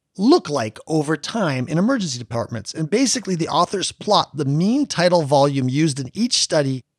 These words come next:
again, of E D patients who are mechanically ventilated over time. And they observe the mean tidal volume decreasing from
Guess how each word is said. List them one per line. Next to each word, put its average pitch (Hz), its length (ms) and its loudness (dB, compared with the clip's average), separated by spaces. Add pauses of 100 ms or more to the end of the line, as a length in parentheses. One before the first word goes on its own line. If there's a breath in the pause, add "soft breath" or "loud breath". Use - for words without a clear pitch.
(260)
again, 127 300 -4
of 135 180 -6
E 139 160 0
D 202 140 2
patients 135 600 0 (420)
who 127 100 0
are 131 60 0
mechanically 143 460 0
ventilated 127 460 0 (100)
over 160 260 2
time. 170 380 -2 (320)
And 165 140 4
they 208 180 4
observe 175 560 2
the 151 120 2
mean 175 420 2
tidal 165 320 0
volume 139 380 0
decreasing 156 680 -4
from 131 300 -4